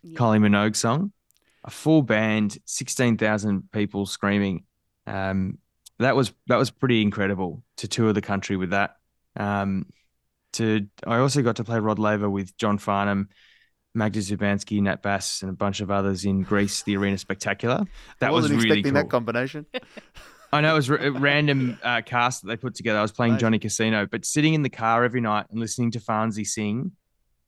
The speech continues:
Speaker 2: a-, as the Teen Angel, it was, I d-,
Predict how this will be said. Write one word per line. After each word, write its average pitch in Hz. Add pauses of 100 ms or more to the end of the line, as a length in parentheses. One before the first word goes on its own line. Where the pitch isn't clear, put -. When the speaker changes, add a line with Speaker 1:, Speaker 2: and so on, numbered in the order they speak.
(160)
Speaker 2:
a-, 110
as 117
the 107
Teen 117
Angel, 110
it 120
was, 113 (600)
I 131
d-, 131